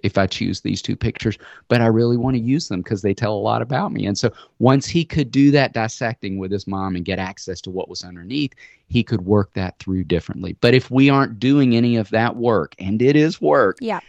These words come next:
Speaker 1: I think boys just get deeper and deeper into that pattern, and they just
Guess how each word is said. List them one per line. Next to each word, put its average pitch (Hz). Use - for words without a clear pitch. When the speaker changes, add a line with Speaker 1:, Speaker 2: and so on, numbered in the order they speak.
Speaker 1:
I 117
think 131
boys 117
just -
get 98
deeper 110
and 90
deeper 92
into 85
that 76
pattern, -
and 92
they 82
just -